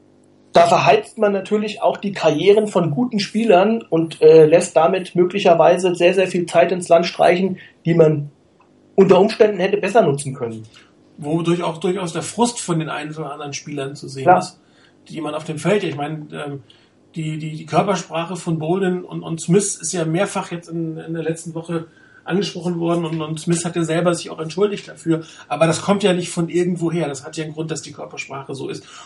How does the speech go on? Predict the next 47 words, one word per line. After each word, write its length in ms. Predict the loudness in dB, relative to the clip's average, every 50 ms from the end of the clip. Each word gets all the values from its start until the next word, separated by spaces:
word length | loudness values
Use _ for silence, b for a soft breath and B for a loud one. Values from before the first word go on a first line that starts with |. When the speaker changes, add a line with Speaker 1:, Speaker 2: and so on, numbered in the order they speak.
| B B
Speaker 2:
und 140 | -6 -4 -2
da 120 | -2 -2
hatte 160 | -2 -4 -2
man 180 | -2 0 0 0
schon 220 | 0 0 0 0
den 120 | 0 -2 -2
Eindruck, 440 | -4 -6 -8 -8 -6 -6 -8 -8 -10 b b b b b b
dass 300 | b -4 -4 -4 -4 -6
die, 440 | -4 0 0 2 2 2 0 -2 -4 -6
ähm, 300 | -4 -4 -2 -2 -2 -2
nicht 420 | 0 2 2 2 0 -4 -8 -4
unbedingt 340 | 0 2 4 4 4 2 2
übers 260 | 0 -2 -2 -2 0
Playcalling 540 | 0 2 2 2 0 0 0 0 0 -2 -4 -6
in 120 | -8 -8
dem 140 | -8 -8 -8
Moment 280 | -8 -8 -8 -10 -8
sauer 300 | -8 -6 -4 -4 -2 0
waren, 220 | 0 0 2 0 0
sondern 360 | 0 0 0 0 -2 -2 -4 -8 -10
da, 200 | -10 -8 -8 -8
wie 80 | -8 -8
die 120 | -6 -2
Pässe 300 | -2 -2 -2 -2 -4 -6
angekommen 400 | -8 -12 -16 -18 -16 -16 -16 -16
sind. 80 | -14 -10
Ich 40 |
meine, 140 | -8 -8 -8
es 100 | -6 -4
waren 180 | -4 -2 -2 0
ja 120 | -2 -2
Pässe 420 | -4 -6 -8 -8 -8 -8 -10 -10 b b b b b b b
und 80 | -18
die 60 | -14
können 180 | -10 -8 -6 -6
sich 100 | -4 -4
schlecht 220 | -4 -6 -6 -6
darüber 300 | -6 -4 -4 -4 -4 -4
spielen 460 | -6 -10 -14 -12 -6 -2 0 0 0 0
als 240 | -4 -6 -8 -10
Receiver, 340 | -10 -8 -6 -6 -4 -4 -4
dass 140 | -4 -4 -6
ein 100 | -8 -8
Pass 160 | -8 -8 -6
gecallt 380 | -6 -8 -6 -6 -6 -6 -6 -6
ist, 160 | -10 -10 -6
aber 260 | -4 -4 -4 -4 b